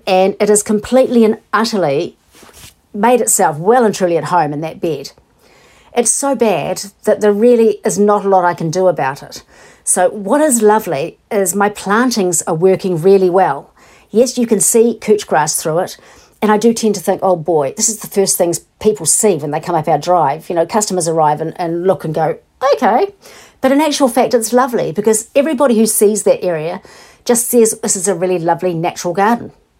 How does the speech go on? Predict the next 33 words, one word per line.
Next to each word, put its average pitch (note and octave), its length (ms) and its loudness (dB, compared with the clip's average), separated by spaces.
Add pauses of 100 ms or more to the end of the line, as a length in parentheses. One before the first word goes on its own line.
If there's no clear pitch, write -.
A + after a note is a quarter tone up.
(100)
It's G#3+ 240 -2
just - 340 -2
natural. - 460 -6 (140)
There's D#3 160 0
weeds G3+ 280 2
in E3 120 -4
there, E3 180 0
but G3+ 140 -4
there's F#3+ 120 0
also G#3+ 260 2
beautiful G#3 460 2
plants, E3+ 560 -2 (640)
and A#3+ 220 2
everything A#3 280 2
looks G#3 300 -2
happy G3+ 240 0
and F#3+ 80 0
healthy, F3 580 -2
which E3+ 120 -10
is F3+ 120 -4
the F#3 80 -4
main F#3 340 0
thing. C3 240 -8 (720)
So G3+ 400 2
I G#3+ 80 2
must B3 360 2
try G#3+ 320 0
not G3+ 160 -2
to - 60 -10
panic E3+ 340 -4
about D3+ 220 -4
that C3 200 -8
garden. C3 400 -6